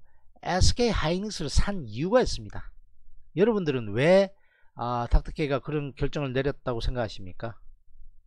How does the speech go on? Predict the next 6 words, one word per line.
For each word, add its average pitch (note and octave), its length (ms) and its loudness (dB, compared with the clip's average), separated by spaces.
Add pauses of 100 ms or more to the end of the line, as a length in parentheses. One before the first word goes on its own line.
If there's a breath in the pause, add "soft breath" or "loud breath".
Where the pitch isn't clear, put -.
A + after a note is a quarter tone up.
(840)
그렇습니다. G2 880 0
추세가 B3+ 580 2
바뀐 - 360 6
것이었습니다. G#2 800 -6 (320 loud breath)
그 - 180 2
이전에는요, E3 760 2